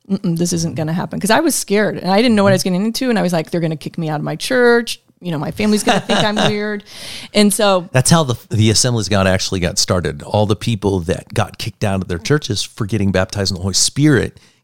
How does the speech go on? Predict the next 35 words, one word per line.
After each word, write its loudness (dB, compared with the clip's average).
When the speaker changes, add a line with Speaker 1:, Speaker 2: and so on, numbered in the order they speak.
Speaker 2:
came 4
together. 2
Speaker 1:
That's -2
awesome. -2
Speaker 2:
And 6
they 4
said, 0
"No 4
deadbeats 0
allowed." -2
If -8
you've -4
had -2
this -2
experience, -2
and -2
they 0
met 0
in -8
Hot -4
Springs, -6
Arkansas. -6
That's -10
actually -6
how 0
the -6
A 0
G -10
gets -12
started. -14
Speaker 1:
I 0
didn't 0
know -10
that. -12
Speaker 2:
Yeah. -4